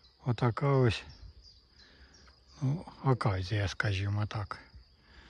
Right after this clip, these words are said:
Ну, зараз ще хвилин п'ятнадцять пос-,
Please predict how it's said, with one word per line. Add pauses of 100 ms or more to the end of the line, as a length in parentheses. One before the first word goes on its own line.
(260)
Ну,
зараз
ще (960)
хвилин
п'ятнадцять
пос-,